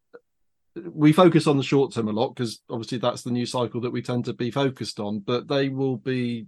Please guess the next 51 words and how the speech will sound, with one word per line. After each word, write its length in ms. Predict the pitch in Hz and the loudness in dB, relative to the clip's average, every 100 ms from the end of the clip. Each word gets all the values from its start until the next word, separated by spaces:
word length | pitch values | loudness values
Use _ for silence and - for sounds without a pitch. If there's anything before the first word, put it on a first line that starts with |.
| - | -10
looking 340 | 127 - 113 | -10 -6 -6
very 220 | 117 113 | -2 -2
long 220 | 113 110 101 | -2 -4 -6
term 260 | 117 107 | -6 -4
on 100 | 104 | -4
this, 200 | 104 - | -6 -6
I 80 | 107 | -10
expect, 500 | - - 107 101 - | -10 -10 -8 -8 -6
and 280 | 107 110 104 - | -4 -4 -6 -10
looking 500 | 156 127 123 113 107 | -6 -6 -4 -6 -6
to 100 | 101 | -10
find 460 | 113 110 110 110 _ _ _ _ _ _ - | -6 -2 0 -2 _ _ _ _ _ _ -4
ways 300 | 117 113 113 | 0 2 2
out 180 | 113 | 0
of 60 | - | 0
this, 240 | 113 - - | -6 -6 -4
both 300 | - 190 160 | 6 6 6
in 120 | 135 | 2
terms 380 | 127 135 127 110 | 2 0 0 0
of 200 | 120 101 _ _ _ _ _ _ - | -2 -2 _ _ _ _ _ _ -12
the 80 | 123 | 2
current 280 | 147 139 107 | 4 4 0
set 180 | 117 | -6
of 60 | 107 | -4
regs 340 | 104 104 104 | -4 -4 -6
and 100 | 117 | -8
certainly 340 | - 135 123 120 | -2 -2 0 -4
with 160 | 113 | -4
the 80 | 110 | -6
new 160 | 117 113 | -4 -2
regs 240 | 113 104 | -4 -6
that 120 | 117 | -12
are 40 | 107 | -8
coming 260 | 117 110 | -6 -4
down 200 | 107 113 | -4 -4
the 60 | 107 | -6
tracks. 480 | - 110 98 - - | -4 -4 -6 -8 -12
So 380 | - 120 117 120 | -2 0 2 0
I, 240 | 139 139 156 | -2 0 2
I 20 | |
don't 160 | 180 156 | 4 4
think 120 | 139 | 2
it's 120 | 127 | -2
totally 460 | - 123 117 107 107 | -2 -2 -2 -4 -6
bleak, 420 | 104 104 107 - | -4 -4 -4 -8
but 120 | - 214 | -4 -4
it's, 320 | 165 - - | -4 -10 -4
in 100 | 120 | -4
the 60 | |
short 280 | 110 135 - | 0 -2 -2
term, 380 | - 104 104 | -4 -2 -2